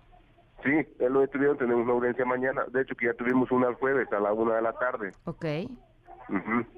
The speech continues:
Speaker 2: Bueno, pues, estamos pendientes, Francisco, de lo que suceda en la audiencia del día de mañana.
Speaker 1: Sí.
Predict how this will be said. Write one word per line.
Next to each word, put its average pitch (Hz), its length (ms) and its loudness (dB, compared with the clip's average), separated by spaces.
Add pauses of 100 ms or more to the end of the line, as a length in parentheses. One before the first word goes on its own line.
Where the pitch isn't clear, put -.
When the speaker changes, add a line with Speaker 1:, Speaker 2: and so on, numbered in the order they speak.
(640)
Speaker 2:
Bueno, 208 220 -2
pues, - 320 -8 (140)
estamos 214 420 -2
pendientes, 202 1000 -4 (100)
Francisco, 180 540 -4
de 202 100 2
lo 160 80 2
que 170 140 -4
suceda 180 340 -2
en 185 80 -2
la 180 60 0
audiencia 175 720 -2
del 156 180 -6
día 170 80 -6
de 170 80 -6
mañana. 180 380 -6 (680)
Speaker 1:
Sí. 160 160 0